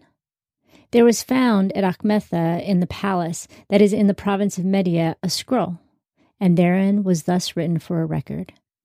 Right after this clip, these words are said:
"In the first year of Cyrus the king, Cyrus the king made a decree concerning God's house at Jerusalem. Let the house be built, the place where they offer sacrifices,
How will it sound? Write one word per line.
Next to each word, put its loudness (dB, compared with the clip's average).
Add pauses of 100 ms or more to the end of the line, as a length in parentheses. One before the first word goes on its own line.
(480)
"In 4
the 6
first 2
year 4
of -2
Cyrus -2
the -4
king, -4 (200)
Cyrus -4
the -6
king -4
made -2
a -4
decree -4 (480)
concerning 6
God's 2
house 0
at -6
Jerusalem. -4 (760)
Let 2
the 4
house 0
be 0
built, -2 (180)
the -4
place 0
where 4
they 6
offer 0
sacrifices, -6